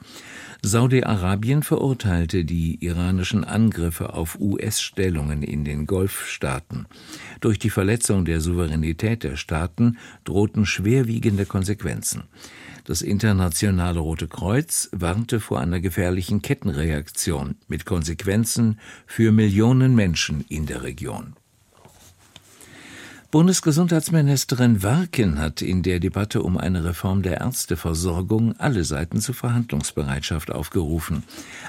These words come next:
Alle, auch Ärzte und Apotheken, müssten bereit sein, sich zu bewegen, sagte Warken im Interview der Woche des Deutschlandfunks. Man dürfe nicht nur seine eigene Sichtweise betrachten.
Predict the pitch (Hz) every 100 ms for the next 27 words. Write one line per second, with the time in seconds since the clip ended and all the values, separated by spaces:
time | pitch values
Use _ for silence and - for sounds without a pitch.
0 | - 120 107 - - _ 123 131 - 117
1 | 117 - - 85 85 - 98 104 101 101
2 | 135 123 110 123 - 139 123 110 92 98
3 | - 101 95 95 90 92 - 107 95 92
4 | 107 120 110 82 73 - 82 69 80 101
5 | 123 123 - - - - 113 110 117 117
6 | 117 101 104 104 98 95 95 - 87 85
7 | - - 101 - 82 76 - 78 71 -
8 | - - - - - 98 101 117 113 117
9 | 107 113 - 123 110 104 98 95 90 -
10 | 95 113 107 87 73 78 78 - 76 76
11 | 73 76 - 76 73 - 67